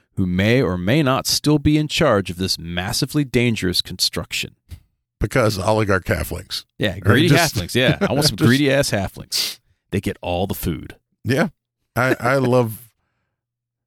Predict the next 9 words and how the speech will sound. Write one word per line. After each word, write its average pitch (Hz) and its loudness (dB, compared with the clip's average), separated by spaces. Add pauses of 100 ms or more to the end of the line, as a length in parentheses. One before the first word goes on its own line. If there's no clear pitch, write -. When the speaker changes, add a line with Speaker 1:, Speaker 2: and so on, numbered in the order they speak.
(100)
Speaker 2:
like, 117 0
there's 127 0
literally 120 4
no 110 4
reason 101 2
for 98 2
it 92 -4
to 101 0
be 98 2